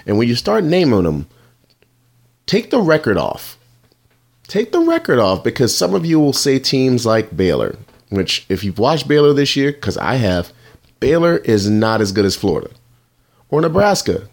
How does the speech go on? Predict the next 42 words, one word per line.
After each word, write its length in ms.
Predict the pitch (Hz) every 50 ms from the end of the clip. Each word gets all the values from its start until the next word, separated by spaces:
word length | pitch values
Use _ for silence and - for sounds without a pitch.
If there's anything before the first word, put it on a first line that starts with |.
| - -
'cause 120 | - 107
if 100 | 101 101
you've 160 | 107 107 98
watched 300 | 98 123 135 139 - -
Nebraska 400 | 156 139 - 180 196 220 - -
this 220 | 113 95 - - -
year, 240 | 92 85 78 - - _
<laughs> 280 | _ - 101 - - 104
they 320 | 110 104 104 120 131 143
would 160 | 147 160 147
lose 340 | 117 101 104 123 117 110 101 -
to 80 | 90
Florida. 400 | - - 87 80 69 60 - - - _ _ _ _ _ _ _ _ _ _ _ _
Neutral 240 | - 110 107 113 117
site 220 | - - 120 117 107
game, 260 | 127 127 127 127 123
they'd 220 | 107 101 82 80
lose. 400 | 87 80 - - - - - - - _ _ _ _ _ _ _ _ _ _ _ _ _ _ _ _ _ _ _ _ _ _ _ _ _
So 140 | - - 98
don't 180 | 104 131 170 170
give 100 | 175 170
me 120 | 160 135
record. 400 | 135 160 165 - - - - - _ _ _ _ _ _ _ _ _ _ _ _ _ _ _ _ _ _
Give 120 | - 110 110
me 280 | 127 120 117 107 - - _ _ _ _ _ _ _ _
teams 260 | - - 127 117 110
that 220 | 98 104 - - -
play 180 | - - 110
ball. 400 | 98 101 110 95 73 50 - - _ _ _ _ _ _ _ _
And 140 | - 117 117
you 120 | 117 123 135
know 180 | 139 170 185 175
what? 320 | 160 180 196 208 - - - _ _ _ _ _ _ _ _ _
That's 220 | - 123 156 147 -
my 140 | 185 151 143
top 300 | - - 156 143 - -
ten, 280 | - 160 165 180 190
but 100 | 156 123
I'm 120 | 127 165 185
gonna 140 | 175 147
give 260 | 127 113 127 131 123 123
you 340 | 127 123 123 120 120 120